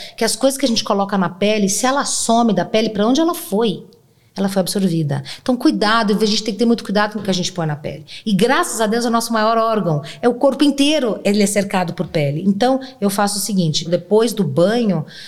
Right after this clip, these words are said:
então, começo a minha rotina de hidratação com o hidratante da doTERRA. Nele eu coloco o Aroma Touch Deep Blue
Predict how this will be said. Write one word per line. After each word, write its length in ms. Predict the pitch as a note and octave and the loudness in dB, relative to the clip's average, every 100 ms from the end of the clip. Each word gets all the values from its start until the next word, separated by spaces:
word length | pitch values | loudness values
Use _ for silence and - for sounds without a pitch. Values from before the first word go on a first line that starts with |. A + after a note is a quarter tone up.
| - _ | -20 _
então, 360 | - A3 A#3 G#3 - | 0 2 2 -2 -4
começo 720 | A3 G3+ F#3+ A3+ B3 - F#3 | 4 6 6 4 2 0 -4
a 100 | F3 | -2
minha 280 | F3 F#3 F#3+ | -2 0 0
rotina 520 | F3+ F#3 G#3 G3 F3+ | 0 -2 0 2 2
de 160 | E3 | 0
hidratação 840 | E3 E3+ E3+ E3+ D#3+ - G3 A3 G3 - - - - | 0 0 0 -4 -6 0 0 0 -4 -10 -18 -20 -4
com 460 | G3+ G#3+ A3+ G3 | 0 2 4 2
o 60 | F3+ | 2
hidratante 520 | D#3+ F3 F3 F3 - | -2 -2 0 0 -2
da 40 | E3 | -2
doTERRA. 640 | D#3+ D#3+ F3+ G3+ G#3 A#3+ - - _ _ F#3 | -4 0 0 0 -2 -4 -8 -20 _ _ 2
Nele 320 | F#3+ G#3 A3+ | 4 4 2
eu 80 | A3 | 0
coloco 560 | G#3+ F3+ F3 E3 - | 0 2 2 -2 -2
o 20 | |
Aroma 300 | D#3+ F3+ G3+ | 0 2 2
Touch 340 | G3+ F#3+ F3+ E3 | 2 0 -2 -2
Deep 300 | D3+ F#3 F#3+ | 0 0 2
Blue 320 | G3 A#3 | 2 2